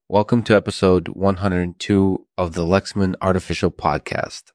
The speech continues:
I'm your host. In this episode, we're going to be discussing how wastings, thinning, and fidgeting can lead to embolisms in the testa.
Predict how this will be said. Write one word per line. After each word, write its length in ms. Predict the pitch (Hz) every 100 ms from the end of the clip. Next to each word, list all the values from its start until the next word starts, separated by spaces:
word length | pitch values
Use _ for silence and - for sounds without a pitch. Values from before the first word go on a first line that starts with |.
| -
I'm 240 | 90 92
your 160 | 92 92
host. 480 | - 92 90 - -
In 160 | 95
this 180 | 92 -
episode, 360 | 85 - 92 87
we're 100 | 85
going 220 | 92 87
to 100 | 82
be 100 | 87
discussing 520 | 85 - 92 87 87
how 180 | 92 92
wastings, 720 | 87 90 - 85 85 80 -
thinning, 380 | - 98 95 90
and 100 | 85
fidgeting 540 | - 101 85 85 85 82
can 220 | 82 85
lead 240 | 87 82
to 240 | 85 82 -
embolisms 680 | 92 85 87 85 82 80 87
in 100 | 80
the 80 | 80
testa. 400 | 82 80 -